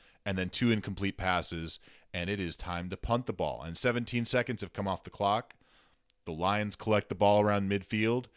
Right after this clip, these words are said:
They march the ball down against a tired Bears defense, get a rushing touchdown, and it's thirteen to six going into the half. That was a killer thirteen to six. The Bears played better than the Lions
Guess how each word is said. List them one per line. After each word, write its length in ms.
They 100
march 400
the 60
ball 180
down 300
against 280
a 40
tired 420
Bears 260
defense, 600
get 120
a 60
rushing 400
touchdown, 600
and 100
it's 140
thirteen 580
to 80
six 460
going 320
into 200
the 120
half. 480
That 100
was 120
a 40
killer 460
thirteen 440
to 60
six. 460
The 80
Bears 400
played 480
better 320
than 160
the 80
Lions 640